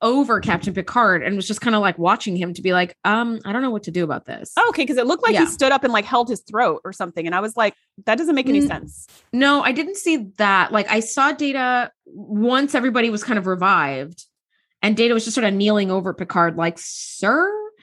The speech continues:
Speaker 1: Um,
Speaker 2: Mm,
Speaker 1: yeah, and
Speaker 2: okay.
Speaker 1: so Beverly is, like, you know, asphyxiating to death, and John runs over to her and heals her, and then they run out into the hallway, and they see other people, so they heal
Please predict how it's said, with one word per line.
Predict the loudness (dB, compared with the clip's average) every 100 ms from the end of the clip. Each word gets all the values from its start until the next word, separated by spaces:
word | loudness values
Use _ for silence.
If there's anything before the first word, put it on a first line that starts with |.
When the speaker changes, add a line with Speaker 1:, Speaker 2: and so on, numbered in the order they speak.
| -20 -4 0
Speaker 1:
Um, | 0 2
Speaker 2:
Mm, | 2
Speaker 1:
yeah, | 2
and | 2
Speaker 2:
okay. | 2
Speaker 1:
so | 0 -2 -6
Beverly | -2 -2 0 0 0 0
is, | -2 -2
like, | -4 -4 -4
you |
know, | -2 -2 -4 -6
asphyxiating | -4 -4 -2 2 2 2
to | -2
death, | -2 0 -2 -6 _ _ _
and | -2 0
John | 2 2 2 2 -2 -10 _ _ _
runs | -4 0 2
over | 2 0
to | 0
her | 2 2
and | 2 -2
heals | -2 -4 -2
her, | -2 0 -2 -8 _ _ -8
and | -2
then | 0
they | 0
run | 0 2
out | 2 0
into | -2
the | -2
hallway, | 0 2 0 -2 -6 -8 _ _ _ _ -2
and | 2
they | 2
see | 2 4
other | 2 2
people, | 0 -2 -2 -4
so | -2
they | -2
heal | 0 0 0